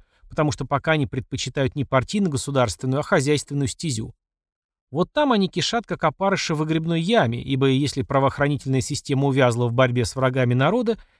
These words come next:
ей становится не до расхитителей социалистической собственности. В партийно-государственной системе их время настанет позже, когда сначала естественным путём иссякнут управленцы сталинской формации,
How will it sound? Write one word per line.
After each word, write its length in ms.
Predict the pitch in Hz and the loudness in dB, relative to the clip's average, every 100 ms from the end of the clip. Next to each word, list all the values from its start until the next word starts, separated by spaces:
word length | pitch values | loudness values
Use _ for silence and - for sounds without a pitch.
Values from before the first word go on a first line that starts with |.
| _ | _
ей 140 | 269 | -4
становится 480 | - 226 226 196 196 | -2 0 0 0 -2
не 100 | 196 | 0
до 120 | 185 | 0
расхитителей 640 | 175 - 160 - 208 202 185 | -2 -4 -8 -8 -6 -2 -2
социалистической 800 | 139 - 123 117 143 135 - 135 | -4 -4 -2 -2 -4 -6 -6 -8
собственности. 800 | - 117 - - 107 - 131 123 _ _ _ _ _ _ _ _ _ _ _ _ _ _ _ _ _ _ | -6 -8 -10 -10 -8 -8 -12 -16 _ _ _ _ _ _ _ _ _ _ _ _ _ _ _ _ _ _
В 60 | _ | _
партийно-государственной 920 | 170 - 269 233 180 208 214 190 190 | 0 0 -2 0 -2 0 0 0 -6
системе 480 | - - - 226 185 | -6 -10 -4 0 0
их 100 | - | 0
время 240 | 180 202 | 0 0
настанет 480 | 185 - 202 190 185 | 0 -2 -2 -4 -4
позже, 460 | _ 240 156 110 - _ _ _ | _ -2 0 -4 -10 _ _ _
когда 240 | - 143 139 | -8 -2 -2
сначала 380 | 151 143 156 135 | -2 -2 0 0
естественным 640 | 139 - 160 135 147 131 | -2 -4 -6 -6 -6 -6
путём 400 | 139 - 196 151 | -6 -2 0 0
иссякнут 460 | - 156 131 135 127 | -2 -4 -4 -6 -4
управленцы 560 | - 131 139 151 147 | 0 0 2 -2 -4
сталинской 500 | - 139 131 120 139 | -2 0 0 0 -6
формации, 720 | - 156 139 110 - 127 131 | -2 0 0 -4 -8 -10 -12